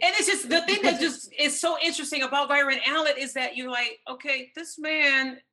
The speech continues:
Speaker 1: was, is a comedian." I don't wanna say was, 'cause he's still doggone funny to me. But then you
Speaker 2: Yeah.
Speaker 1: look at the evolvement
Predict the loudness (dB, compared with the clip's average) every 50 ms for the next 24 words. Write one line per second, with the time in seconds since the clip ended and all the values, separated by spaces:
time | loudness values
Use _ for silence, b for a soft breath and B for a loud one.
0 | _ _ _ _ -12 -12 -12 -12 -14 _ -12 -12 -10 -12 -8 -6 -4 -2 0 0
1 | 0 0 0 -2 -2 -2 -2 -2 -6 -8 -8 _ 0 2 4 4 4 4 2 0
2 | 0 0 0 2 4 6 4 4 2 -2 -6 -8 -8 -8 -8 -8 -10 -12 -12 -10
3 | -10 -10 -6 -4 -4 -4 -2 -2 -2 -2 0 0 -2 -2 -2 -2 -2 -2 -2 -2
4 | -4 -6 -8 -8 -8 -8 -8 -10 -12 b b b b b b b b b b _
5 | -4 -2 0 2 2 2 2 2 4 2 2 4 2 0 0 2 0 0 2 0
6 | 0 -2 -2 -8 -8 _ 0 2 4 6 6 6 6 4 0 -4 -4 -2 -2 -4
7 | -4 -8 -12